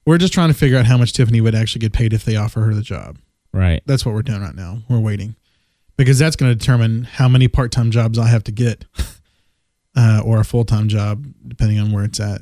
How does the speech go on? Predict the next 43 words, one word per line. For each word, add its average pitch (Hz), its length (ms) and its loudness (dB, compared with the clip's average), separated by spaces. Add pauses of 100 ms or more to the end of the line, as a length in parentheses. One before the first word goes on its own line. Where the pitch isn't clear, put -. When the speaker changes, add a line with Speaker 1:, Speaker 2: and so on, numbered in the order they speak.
(160)
Speaker 1:
And 131 100 2
I 147 60 4
have 175 160 2
a 156 60 2
ninety-six 160 400 2
hour 160 100 2
master's 151 400 2
degree 120 420 0 (120)
in 190 280 2
divinity. 151 560 2
<laughs> - 60 -16 (1400)
You 143 140 6
know, 151 60 4
I, 151 380 2 (340)
I 160 60 0
should 160 220 0
count 196 320 2
the 170 100 2
fact 160 280 0
that 147 160 2
they're 147 120 4
like, 135 300 2
"Oh, 214 220 2
okay, 156 200 2
well, 143 340 2 (100)
in 147 80 4
the 139 60 4
business 160 380 0
world, 135 160 2
that 131 140 0
means 127 400 0
you're 135 340 2
smart 131 320 2
enough 120 260 0
to - 80 -8
be 117 80 0
able 120 120 2
to 104 80 0
handle 110 440 -2 (320)
<laughs> - 280 -4
a 123 100 2
master's 123 420 -2
degree. - 360 -18